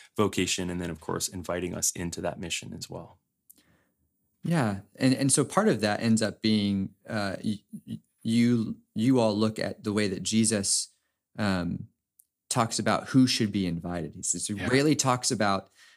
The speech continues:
Speaker 2: uh, what they ate, uh,
Speaker 1: Yeah. <laughs>
Speaker 2: what, what was served. It's not like us taking pictures of the, the great filet mignon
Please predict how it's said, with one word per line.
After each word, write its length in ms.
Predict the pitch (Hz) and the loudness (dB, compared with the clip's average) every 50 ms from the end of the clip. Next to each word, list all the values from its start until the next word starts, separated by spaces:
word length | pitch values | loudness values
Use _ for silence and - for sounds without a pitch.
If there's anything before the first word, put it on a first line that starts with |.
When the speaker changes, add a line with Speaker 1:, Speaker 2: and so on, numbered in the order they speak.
| _ _ - | _ _ -4
Speaker 2:
uh, 240 | - 104 98 95 - | -2 0 0 0 -2
what 480 | - - 127 117 117 131 139 - - - | -2 -2 0 2 4 4 2 2 2 2
they 140 | 131 120 110 | 4 4 4
ate, 500 | - - 110 110 104 107 101 104 - - - - _ _ - - - - | 2 2 2 2 2 2 0 -2 -4 -6 -6 -10 _ _ -12 -10 -4 0
uh, 80 | 101 95 | 2 2
Speaker 1:
Yeah. 200 | 127 - - 123 | 2 2 2 0
<laughs> 260 | - - 143 123 139 | -2 0 0 0 4
Speaker 2:
what, 280 | 135 139 151 147 - - - | 4 4 4 4 0 -2 0
what 160 | 131 139 135 | 2 2 2
was 180 | 131 117 113 - | 4 4 6 6
served. 500 | - - 127 123 123 120 117 117 117 98 | 6 6 6 4 4 4 4 4 4 4
It's 140 | 110 104 - 135 | 2 4 4 2
not 120 | 135 - | 2 2
like 220 | 131 123 117 - | 2 2 2 2
us 180 | - 120 117 - | 2 2 2 2
taking 360 | - - 113 110 - 107 101 104 | 2 2 0 2 2 0 0 2
pictures 480 | - 131 123 123 - 120 113 104 104 | 2 0 0 2 2 2 4 4 4
of 240 | 107 98 95 92 - - - | 2 2 0 -2 -4 -8 -8
the, 320 | 113 - - 113 110 98 - | -6 -2 0 0 0 0 0
the 100 | 101 117 | -2 0
great 240 | 101 113 113 107 104 | 2 2 2 2 2
filet 240 | - 110 107 107 104 | 0 -2 0 2 2
mignon 540 | 107 101 95 98 98 98 101 98 98 95 | 4 4 4 4 4 4 2 2 0 0